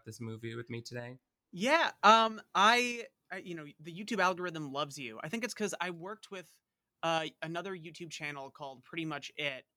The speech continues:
Speaker 2: We were doing audio commentaries, and so I was watching their videos, and they started recommending me yours.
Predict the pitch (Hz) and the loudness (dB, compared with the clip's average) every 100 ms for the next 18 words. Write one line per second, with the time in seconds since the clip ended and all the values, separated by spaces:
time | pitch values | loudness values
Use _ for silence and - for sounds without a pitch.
0 | _ _ 160 147 156 151 156 185 160 147 | _ _ -14 -8 -6 2 2 2 -2 -6
1 | 131 127 127 117 113 131 - 151 143 135 | -8 -12 -14 -16 -16 -14 -2 0 0 -2
2 | 131 127 135 120 127 110 165 226 214 202 | -4 -8 -14 -18 -18 -12 -2 0 2 -2
3 | 170 135 131 131 131 _ 135 147 131 131 | -6 -16 -16 -16 -18 _ -18 -14 -14 -10
4 | 127 135 208 196 160 - | -8 -2 2 2 0 -8